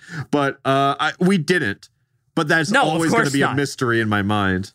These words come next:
Speaker 2: No, of course you didn't. I wouldn't either. That sounds
Speaker 1: Yeah.
Speaker 2: like a nightmare.
Speaker 1: Yeah,
Speaker 2: Oh my
Speaker 1: so
Speaker 2: God.
Speaker 1: that, that was my most recent Chuck E. Cheese experience.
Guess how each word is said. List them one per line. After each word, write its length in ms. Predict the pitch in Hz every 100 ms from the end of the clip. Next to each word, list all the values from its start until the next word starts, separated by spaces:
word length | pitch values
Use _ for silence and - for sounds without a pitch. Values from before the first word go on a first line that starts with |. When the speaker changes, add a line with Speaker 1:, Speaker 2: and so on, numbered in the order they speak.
| _
Speaker 2:
No, 220 | - 240 196
of 100 | 156
course 280 | 240 208 -
you 80 |
didn't. 300 | 139 127 104 -
I 160 | 165
wouldn't 300 | 185 180 165
either. 420 | 160 139 107 104 -
That 180 | 165 -
sounds 160 | 190
Speaker 1:
Yeah. 40 | 180
Speaker 2:
like 100 | 143
a 60 | 127
nightmare. 600 | 147 143 131 113 101 - _ _ _ _ _ _ _ _ _ _ _
Speaker 1:
Yeah, 180 | 107 92
Speaker 2:
Oh 60 | 92
my 60 |
Speaker 1:
so 160 | 117 113
Speaker 2:
God. 260 | 156 131 120
Speaker 1:
that, 220 | 143 - _ _ -
that 160 | 190
was 140 | 269 190
my 160 | 196
most 460 | 170 151 170 185 -
recent 380 | 139 139 143 110
Chuck 220 | 139 -
E. 60 |
Cheese 260 | 135 131 123
experience. 720 | 143 - 165 175 185 -